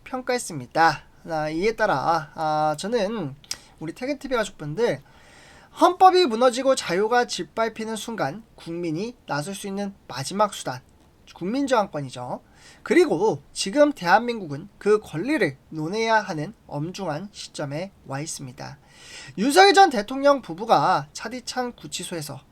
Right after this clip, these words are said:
정말 힘든 시간을 보내고 있는 현실, 그리고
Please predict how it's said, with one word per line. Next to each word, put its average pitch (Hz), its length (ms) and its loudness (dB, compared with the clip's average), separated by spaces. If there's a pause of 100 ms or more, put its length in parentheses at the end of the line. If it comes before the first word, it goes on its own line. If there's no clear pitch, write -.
(140)
정말 202 380 -2
힘든 285 440 -6
시간을 269 380 -2
보내고 185 360 -6
있는 190 220 -8
현실, 180 400 -12 (720)
그리고 214 460 0